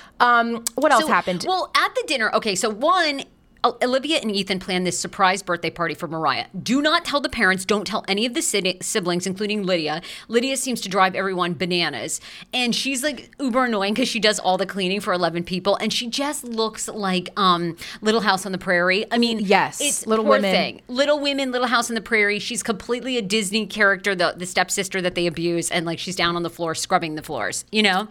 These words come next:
Speaker 1: Right.
Speaker 2: So they throw this surprise birthday party. On top of that, they buy her Carrie Underwood tickets. No one else gets her a gift because Kim and Barry and the family didn't know it was a party.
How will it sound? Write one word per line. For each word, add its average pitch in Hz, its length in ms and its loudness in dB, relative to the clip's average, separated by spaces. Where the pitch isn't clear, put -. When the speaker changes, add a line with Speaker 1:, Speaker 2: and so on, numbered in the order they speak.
Speaker 1:
Right. 196 240 4
Speaker 2:
So 339 280 0
they 285 160 2
throw 311 240 0
this 381 120 -2
surprise 262 320 -2
birthday 196 280 -2
party. 175 280 -4
On 233 140 4
top - 320 0
of 311 120 -4
that, 202 180 2
they 226 80 0
buy 190 240 4
her 220 120 -2
Carrie 226 380 0
Underwood 190 380 0
tickets. 180 340 -4
No 233 220 4
one 349 220 2
else 247 380 0
gets 233 200 0
her 233 80 2
a 208 60 2
gift 269 260 -2
because 214 300 -4
Kim 226 200 -2
and 214 100 0
Barry 208 300 4
and 190 100 0
the 180 40 0
family 208 340 0
didn't 202 380 -2
know 185 160 6
it - 20 -2
was 196 140 0
a - 40 0
party. 175 520 0